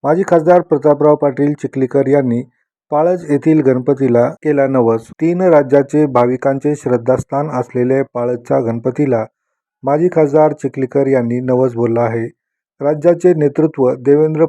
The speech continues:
फडणवीस यांनी करावे असा नवस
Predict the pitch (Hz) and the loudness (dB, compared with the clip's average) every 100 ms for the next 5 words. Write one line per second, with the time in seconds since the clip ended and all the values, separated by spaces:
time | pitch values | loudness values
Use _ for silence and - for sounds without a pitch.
0 | 151 139 135 143 156 - 123 127 123 139 | -2 -6 -4 -2 -4 -4 -4 -4 -2 0
1 | 147 123 123 _ _ _ _ 131 160 147 | 2 0 -4 _ _ _ _ -6 -2 0
2 | 151 160 147 | 2 2 2